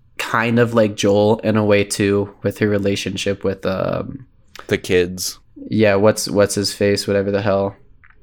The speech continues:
Speaker 1: Also, like, I hate, like, I, I know this, it's, it's a, it's a, this whole g-, video game is, like, a touchy subject.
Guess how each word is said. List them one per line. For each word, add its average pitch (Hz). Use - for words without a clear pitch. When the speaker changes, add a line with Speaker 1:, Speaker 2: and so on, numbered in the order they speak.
Speaker 1:
Also, 156
like, 127
I 131
hate, 151
like, 120
I, 131
I 123
know 131
this, 127
it's, -
it's -
a, -
it's 147
a, 135
this 139
whole 165
g-, 139
video 113
game 110
is, 101
like, 101
a -
touchy -
subject. 104